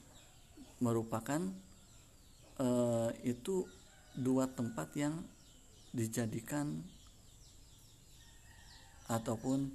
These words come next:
prosesi dalam pelaksanaan ibadah haji. Sa'i antara Sofa dan Marwa.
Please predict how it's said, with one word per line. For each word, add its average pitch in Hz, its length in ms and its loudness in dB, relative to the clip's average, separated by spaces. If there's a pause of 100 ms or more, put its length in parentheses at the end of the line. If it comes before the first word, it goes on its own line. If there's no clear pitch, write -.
(520)
prosesi 123 680 2
dalam 123 360 2
pelaksanaan 117 600 2
ibadah 104 440 -2
haji. - 220 -6 (2250)
Sa'i 135 720 6 (960)
antara 101 600 0
Sofa 110 400 0
dan 139 280 2 (320)
Marwa. 90 440 -2